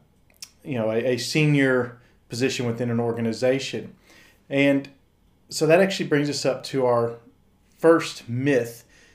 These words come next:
So it's, you're a leader because of your title or your job or your position within the organization.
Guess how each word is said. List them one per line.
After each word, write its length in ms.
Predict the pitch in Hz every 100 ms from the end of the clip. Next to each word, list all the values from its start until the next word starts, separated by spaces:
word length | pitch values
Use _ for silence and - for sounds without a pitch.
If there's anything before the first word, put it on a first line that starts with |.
| _
So 340 | - - 123 127
it's, 260 | 131 - - _
you're 340 | - 143 147 170
a 60 |
leader 600 | 160 151 147 143 143 139 - _ _ _
because 360 | - 123 143 127
of 100 | 123
your 100 | 113
title 400 | 120 123 123 120
or 80 | 117
your 80 |
job 340 | 117 120 117 113
or 40 |
your 120 | 113
position 480 | 113 113 117 120 117
within 200 | 113 113
the 80 | 113
organization. 760 | 113 113 110 120 135 - 110